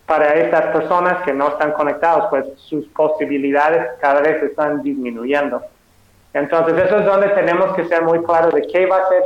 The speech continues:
cinco G, qué rol va a jugar, eh, porque sí, va a ser muy, muy, muy concentrado en las, en las ciudades grandes, en Santiago, en Valparaíso, ¿no? O sea, ahí van a haber redes cinco G en algunos años,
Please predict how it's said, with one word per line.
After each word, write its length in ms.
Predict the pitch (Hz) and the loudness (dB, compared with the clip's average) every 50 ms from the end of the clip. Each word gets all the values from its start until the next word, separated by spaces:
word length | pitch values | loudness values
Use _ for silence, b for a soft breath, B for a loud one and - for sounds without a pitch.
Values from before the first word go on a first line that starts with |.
| 180 180 | 0 0
cinco 360 | 175 170 156 160 147 143 - | -2 -2 -2 -2 -2 -2 0
G, 300 | 160 160 165 170 180 175 - - _ _ _ _ | 0 0 2 0 0 -2 -6 -12 _ _ _ _
qué 140 | - 165 165 | 0 2 2
rol 320 | 165 160 165 170 175 170 | 4 4 4 4 2 2
va 120 | 170 165 | 2 2
a 40 | 160 156 | 2 2
jugar, 640 | 156 151 135 139 147 147 156 165 175 170 - - - - _ _ _ _ | 0 0 0 2 2 2 2 2 0 -2 -4 -8 -12 -18 _ _ _ _
eh, 600 | - 143 143 143 143 143 143 139 139 139 139 - - | -4 -2 0 2 2 2 2 2 0 -4 -6 -10 -4
porque 320 | - 165 156 160 165 165 156 | -2 -2 0 0 0 -2 0
sí, 140 | 233 214 | 0 0
va 140 | 175 160 170 | 2 2 0
a 100 | 226 226 | 2 2
ser 140 | 202 190 190 | 2 0 2
muy, 560 | 185 170 170 175 175 180 185 190 196 202 202 | 2 0 -2 -2 0 2 2 2 2 2 0
muy, 260 | 196 190 185 190 190 | 0 0 0 0 0
muy 220 | 185 180 170 180 175 | 0 0 -2 -2 -2
concentrado 760 | - 175 170 156 - - 139 131 139 143 147 156 160 165 165 | -2 -2 -2 -2 -2 -6 -6 -4 -2 0 2 2 2 2 2
en 60 | 151 | 0
las, 300 | 135 123 - 147 135 139 | 0 -2 -4 -8 -10 -10
en 80 | 139 135 | -6 -6
las 200 | 131 131 - - | -4 -6 -6 -6
ciudades 380 | - 135 135 139 139 139 139 139 | -4 -2 0 2 2 2 2 2
grandes, 400 | 156 156 160 165 160 147 - - | 2 0 2 2 2 0 -2 -4
en 140 | 135 127 - | -6 -8 -4
Santiago, 640 | 139 123 - - - 143 143 143 147 147 147 147 | -4 -4 -4 -4 -2 0 0 2 2 2 2 2
en 60 | 143 | 0
Valparaíso, 1040 | 135 120 123 - 131 131 127 139 143 147 147 147 - - 139 131 131 135 135 131 - - _ _ _ _ _ _ _ | 0 0 0 0 0 0 0 0 -2 -2 -4 -6 -6 -4 -2 0 0 0 -2 -4 -6 -14 _ _ _ _ _ _ _
¿no? 340 | - 143 147 160 165 170 165 | -4 -2 0 0 0 0 -2
O 20 | - | 0
sea, 240 | 143 139 131 147 | 0 2 2 2
ahí 160 | 143 160 175 156 | 2 2 2 2
van 400 | 160 175 170 175 175 170 170 165 | 2 2 2 2 2 2 2 2
a 60 | 151 | 2
haber 400 | 127 135 156 160 165 165 165 147 | 2 2 4 4 2 2 0 0
redes 260 | 151 156 151 156 156 156 | 0 2 2 0 0 -2
cinco 320 | 156 151 147 147 139 131 - | -4 -4 -2 -2 -2 -2 0
G 80 | 151 | 0
en 120 | 151 147 139 | 0 0 0
algunos 400 | 131 131 139 143 143 135 131 - | 0 0 0 0 0 -2 -2 0
años, 340 | 151 160 165 147 123 117 | 0 0 0 -2 -6 -8